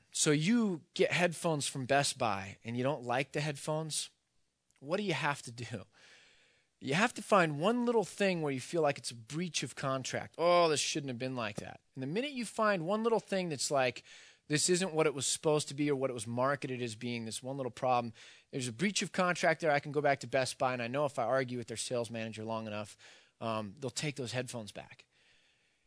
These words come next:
You know, so you're frustrated. You've got buyer's, like, regret, remorse,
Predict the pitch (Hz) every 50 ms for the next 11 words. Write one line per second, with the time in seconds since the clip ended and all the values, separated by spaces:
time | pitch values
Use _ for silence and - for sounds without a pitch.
0 | _ _ - 135 139 135 - - 160 156 139 - - - 220 214 208 - - 190
1 | 190 190 185 170 151 151 143 131 - 156 123 113 - 156 156 170 180 175 170 165
2 | 156 135 120 151 143 139 131 - 139 127 113 120 135 143 143 147 139 139 135 131
3 | 131 135 139 143 143 139 - - -